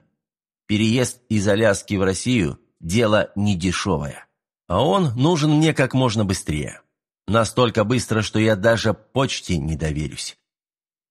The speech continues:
"Тогда вам лучше обратиться к Нику Картеру, тому детективу, который и разыскал вас в прошлый раз.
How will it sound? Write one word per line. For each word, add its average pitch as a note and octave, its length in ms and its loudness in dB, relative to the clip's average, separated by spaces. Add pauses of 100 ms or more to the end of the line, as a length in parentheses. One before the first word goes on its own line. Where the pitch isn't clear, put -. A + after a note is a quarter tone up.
(100)
"Тогда A2+ 440 0
вам F#3 200 2
лучше G3 280 -2
обратиться E3+ 640 0
к C3 80 -12
Нику C#3+ 360 0
Картеру, F#2+ 600 -2 (160)
тому G#2 340 0
детективу, A#2 560 0
который G2 400 0
и G#2+ 200 0
разыскал G2 720 0
вас D#2+ 340 -2
в - 80 -20
прошлый D#2 480 -4
раз. D2+ 340 -10